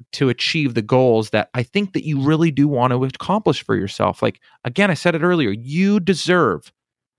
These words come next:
to crush it. You deserve to hit the goals that you want to achieve.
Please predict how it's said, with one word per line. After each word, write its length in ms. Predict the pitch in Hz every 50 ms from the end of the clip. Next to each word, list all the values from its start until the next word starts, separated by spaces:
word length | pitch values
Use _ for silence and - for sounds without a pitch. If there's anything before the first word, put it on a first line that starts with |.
| _ _ -
to 100 | - 156
crush 500 | - - - - 156 170 185 - - -
it. 140 | 117 90 - _ _ _ _ _ _ _ _ _ _ _
You 140 | - 156 208
deserve 480 | 190 180 131 120 127 185 208 226 220 180
to 80 | 180
hit 140 | 156 151 -
the 80 | - 131
goals 280 | - 135 127 120 113
that 80 | - -
you 140 | 110 120 120
want 240 | 120 120 120 113 -
to 160 | - 107 101
achieve. 440 | 98 - - - 113 101 92 87